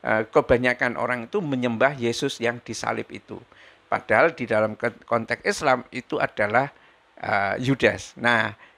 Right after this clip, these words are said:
di sini menjadi lucu, ya. Eh, ketika, eh, menggunakan atas nama Yesus bagi Kristen, dan orang yang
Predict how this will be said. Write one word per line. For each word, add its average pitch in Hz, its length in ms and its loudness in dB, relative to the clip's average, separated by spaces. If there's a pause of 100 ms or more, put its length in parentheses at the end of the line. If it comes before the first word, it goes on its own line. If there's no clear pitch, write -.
(160)
di 120 100 -8
sini 156 480 0 (220)
menjadi 135 720 0 (340)
lucu, 113 640 -2 (160)
ya. 117 360 4 (400)
Eh, 101 320 -4
ketika, 127 720 2 (200)
eh, 104 760 -8
menggunakan 113 720 0
atas 117 320 -4
nama 101 640 0
Yesus 110 720 0
bagi 107 240 0
Kristen, 160 480 0 (480)
dan 160 320 4
orang 147 400 4
yang 135 240 0